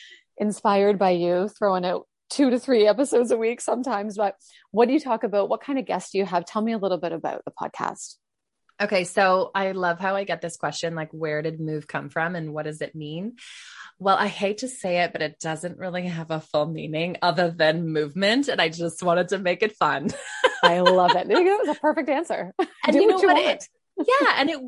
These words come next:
Speaker 2: works. Like, it, it really has become me. When people see M U V E, it's Michelle Wolf. Like, that's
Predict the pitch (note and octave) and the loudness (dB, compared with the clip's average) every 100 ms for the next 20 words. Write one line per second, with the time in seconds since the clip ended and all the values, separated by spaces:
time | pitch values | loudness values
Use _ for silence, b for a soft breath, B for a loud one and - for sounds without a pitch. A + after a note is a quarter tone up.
0 | A3+ B3 D#4+ F#4 C#4 F#3 - - A#3+ A#3 | -6 0 2 2 2 0 -6 -6 -4 0
1 | B3+ - A#3 G3+ G3+ A3+ C4 B3 A#3+ B3 | -2 0 -4 -4 0 0 2 0 -2 -6
2 | A#3 - G#3+ G#3 G3+ A3 G3 E3+ E3+ - | -6 -2 0 0 0 -2 -2 -6 -8 -10
3 | G#3 A3+ - - G3 G#3 - F3 F#3 F3+ | -6 -6 -4 -6 -4 -4 -2 -2 -4 -4
4 | F3+ F#3 E3 E3+ F3+ - D#3+ G3 A#3 - | -4 -6 -6 -8 -8 -8 -8 -6 -6 -4
5 | G3 F#3+ F3+ F3 - F3+ F3+ F#3 F3 C#3+ | -4 -4 -4 -4 -2 0 0 0 2 2
6 | - - D3+ - D#3+ D#3 F3 - | 0 -8 -10 -2 2 2 0 -8